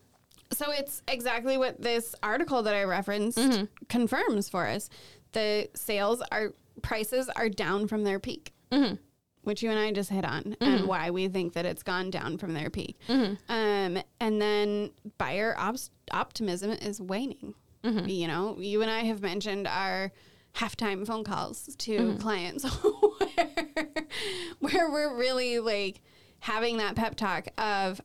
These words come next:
Speaker 1: "I know you've put in three offers. I know you've been searching since March, but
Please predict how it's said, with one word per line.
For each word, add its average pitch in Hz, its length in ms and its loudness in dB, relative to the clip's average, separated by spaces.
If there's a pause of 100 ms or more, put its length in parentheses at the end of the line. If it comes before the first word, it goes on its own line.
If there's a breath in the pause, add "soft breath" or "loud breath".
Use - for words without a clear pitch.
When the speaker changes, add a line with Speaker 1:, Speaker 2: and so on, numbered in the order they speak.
Speaker 1:
"I 220 140 -2
know 208 120 2
you've 208 280 0
put 214 140 0
in 208 200 2
three 185 180 -2
offers. 190 480 -2
I 202 100 0
know 208 120 4
you've 202 220 2
been 202 140 -2
searching 196 380 -4
since - 300 -6
March, 202 400 -2
but 180 260 -2